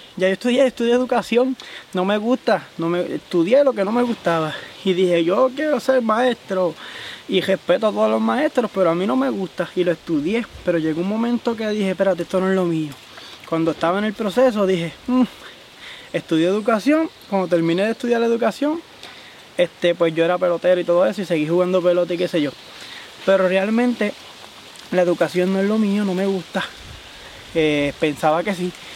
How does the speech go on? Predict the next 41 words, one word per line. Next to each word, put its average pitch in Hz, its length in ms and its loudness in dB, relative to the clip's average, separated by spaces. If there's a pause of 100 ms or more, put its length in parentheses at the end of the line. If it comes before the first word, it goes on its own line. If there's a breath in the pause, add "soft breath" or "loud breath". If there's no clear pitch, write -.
(240 loud breath)
pero 147 240 2
no. 156 160 0 (380 loud breath)
Y 165 240 4
pues 156 240 0
ahora 151 280 2
mismo 254 360 0
pues 165 180 -2
yo 156 80 -2
estoy 160 160 -2
haciendo 175 300 0
lo 170 120 4
que 165 100 -2
me 151 120 -4
gusta, 233 420 -2 (520 loud breath)
amo 175 260 0
lo 170 140 2
que 160 180 0
hago. 233 480 2
Y 190 80 -6
hay 196 80 0
personas 240 460 0
que 226 120 -2
parece 196 360 0
que 220 100 0
les 220 100 2
molesta 214 580 0
eso. 170 260 -6 (920 loud breath)
Y 175 80 4
lo 180 120 4
único 202 280 0
que 220 100 0
hacen 214 280 0
es 240 120 -2
que 190 500 -2
criticarme, 170 680 -4 (840 loud breath)
insultarme, 220 880 -2 (720 loud breath)
hablar 156 300 0
mal 190 200 -2
de 180 140 -2
mis 185 160 0
espaldas. 226 680 -2